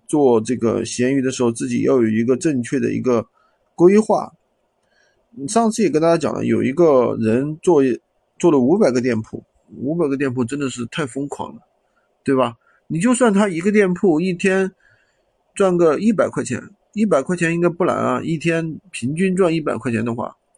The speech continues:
一个月三千，就是五百个店铺的话，一天的话，是不是就五万啊？对吧？三十天的话就是一百五十万啊，这是最低最低的一个打底的，对不对？那我觉得真的是，但是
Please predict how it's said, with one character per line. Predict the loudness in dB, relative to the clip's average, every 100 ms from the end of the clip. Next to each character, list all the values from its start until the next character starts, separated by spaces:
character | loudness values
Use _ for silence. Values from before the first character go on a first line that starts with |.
| _
一 | -6
个 | 0 4
月 | 2
三 | 2 0 0
千， | 0 -2 -4 _ _ _ _ _ _
就 | 2 6
是 | 6
五 | 4 2 0 2
百 | 2
个 | 2
店 | 0 -2
铺 | -2 0
的 | 0
话， | 0 0 0 -4 -12 _ _
一 | -4 -2
天 | 0 0
的 | 0
话， | 0 -2 -8 _ _ _ _ -8
是 | -6
不 |
是 | 0
就 | 0
五 | 2
万 | 0 0
啊？ | -2 -6 _ _ _ _ _ _ _ _
对 | -2
吧？ | -2 -2 _ _ _ _
三 | 0 0
十 | 0
天 | -2 -2
的 |
话 | 0 0
就 | 0 -4
是 | -2 -4
一 | -2
百 | 0 0
五 | 0
十 | -4
万 | -2 -2
啊， | -4 -8 _ _ _ -12
这 | -12
是 | -4
最 | -2 -2
低 | -2 -2
最 | 0 0
低 | -2
的 | 0 0
一 | 0
个 | -2
打 | -2 -4
底 | -4 -8
的， | -8 -6
对 | -2
不 | 0
对？ | 0 -4 _ _ _ _ _ _ _ _ _
那 | -4 0
我 | 0
觉 | 0
得 | 0 0
真 | -2
的 | -4
是， | -6 -4
但 | 0 0
是 | 4 2